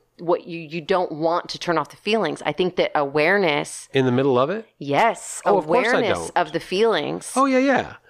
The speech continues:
Speaker 2: There's some kind
Speaker 1: No,
Speaker 2: of
Speaker 1: I'm not saying you want to turn off. I'm saying you never want to turn off your feelings. You want to be aware of your feelings. And then instead of reacting to your feelings,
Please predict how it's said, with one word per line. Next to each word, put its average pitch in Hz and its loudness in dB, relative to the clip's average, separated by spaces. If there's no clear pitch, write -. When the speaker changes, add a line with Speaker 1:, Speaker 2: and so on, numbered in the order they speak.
Speaker 2:
There's 170 0
some 226 0
kind 180 2
Speaker 1:
No, 233 4
Speaker 2:
of 220 4
Speaker 1:
I'm 240 2
not 262 2
saying 240 2
you 214 2
want 202 2
to 214 -8
turn 202 0
off. 185 2
I'm - -2
saying 226 0
you 185 -4
never 208 4
want 190 2
to 185 -10
turn 196 0
off 175 2
your 165 0
feelings. 185 0
You 185 2
want 180 2
to 196 -4
be 165 0
aware 160 4
of 220 0
your 180 -6
feelings. 147 -2
And 165 2
then 165 2
instead 156 0
of 147 -4
reacting 156 0
to 156 0
your 139 2
feelings, 131 -2